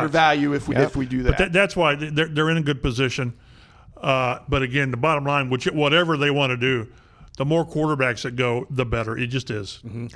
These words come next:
Speaker 3: Let's shift to the offensive line, where I don't think we need to spend too much time because the, the f-, starting five should be pretty obvious from, from what we have. Bernhard Raimann at left tackle,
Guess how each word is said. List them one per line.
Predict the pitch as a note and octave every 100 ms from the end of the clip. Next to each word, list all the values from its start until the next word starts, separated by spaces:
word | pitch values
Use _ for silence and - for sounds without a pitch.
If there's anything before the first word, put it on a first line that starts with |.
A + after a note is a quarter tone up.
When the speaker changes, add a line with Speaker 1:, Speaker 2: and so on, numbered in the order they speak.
| - -
Speaker 3:
Let's | D3+ -
shift | - G3+ - -
to |
the | F#3
offensive | F#3 F3 F#3 - F3+
line, | F3 C#3+ B2+
where | C#3 C3+ C3+
I | C3+
don't | E3 C#3+
think | D#3
we | D3
need | D3
to | -
spend | - D3 B2+
too | E3+
much | D#3 C#3 -
time | C#3 C#3+
because | C#3+ - C#3+ A#2
the, | C#3 B2+
the | B2+
f-, | A#2 - -
starting | - F3 D3
five | B2+ D#3+ D3 A#2+
should | - D3
be |
pretty | C3+ E3 C3+
obvious | D3 A#2+ A2 A2+
from, | - - C3 B2 A#2
from | A2 B2
what | B2+
we | A#2
have. | A#2+ C#3 B2 A2+ -
Bernhard | C#3 E3 D#3
Raimann | D3+ D#3 D#3
at | D3+
left | D3 C#3+
tackle, | - E3 D#3 E3+ D3+